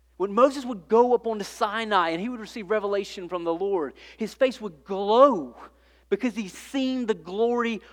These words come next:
of the Lord. He'd have a glory tan, right? That's a crass way of putting it. But the whole point is it would reflect the glory. And so he, he would come down and he would have to veil his face. Why?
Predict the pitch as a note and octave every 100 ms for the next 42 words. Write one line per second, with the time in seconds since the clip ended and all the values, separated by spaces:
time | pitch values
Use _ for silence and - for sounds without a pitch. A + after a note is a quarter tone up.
0 | - G3+ A3 F#3+ G#3 G#3+ A3+ E3+ G3 G#3
1 | F3 E3 F#3+ B3+ A#3+ - G#3 E3+ C3+ E3
2 | F#3+ F3 - G3 F3+ G3 E3 G#3+ F#3 G3
3 | - - A#3 A3+ B3+ C4 D#4 D4 A#3+ C4
4 | B3+ B3+ A#3+ - B3+ B3+ C4+ A#3 C4+ E4
5 | D4+ G3+ - - _ _ _ _ _ _
6 | G#3 G#3 B3+ A#3 B3+ - _ - B3+ B3+
7 | B3 B3 C#4+ D4 C4+ C#4 D#4 D#4+ A#3+ C4+
8 | C4+ B3+ G#3 D#3+ C4+ F4 D#4 - - E4+
9 | D#4 - - - - _ _ _ _ -
10 | G#3+ D4+ B3+ C#3+ A2